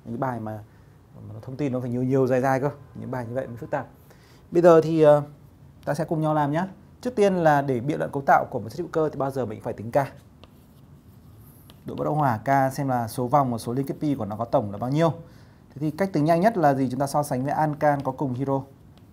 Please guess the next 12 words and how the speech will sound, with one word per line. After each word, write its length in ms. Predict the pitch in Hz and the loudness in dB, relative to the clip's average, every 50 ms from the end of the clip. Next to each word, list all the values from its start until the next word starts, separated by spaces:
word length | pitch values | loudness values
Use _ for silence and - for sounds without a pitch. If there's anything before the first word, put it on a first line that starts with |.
| - - - - - - - - - - - - - - - - - | -20 -20 -20 -20 -20 -20 -20 -20 -20 -20 -20 -20 -20 -20 -20 -20 -8
H 100 | - 180 185 180 | -2 -2 0 0
mười 140 | 165 147 139 | 0 -2 -2
hai 240 | 151 156 147 147 | -2 -4 -4 -4
thì 100 | 135 127 | -4 -6
C 260 | 120 - 147 135 135 135 | -8 -6 -4 -4 -4 -4
sẽ 80 | 139 | -2
là 100 | 139 135 | -2 0
năm, 220 | 135 139 139 139 139 - - - - - - - - - | 0 0 -2 -4 -6 -12 -18 -20 -20 -20 -20 -20 -20 -16
thì 120 | - 123 113 | -10 -6 -6
nó 80 | 113 | -6
sẽ 120 | - 147 139 | -4 -4 -2
no. 220 | 143 143 139 | -2 -2 -2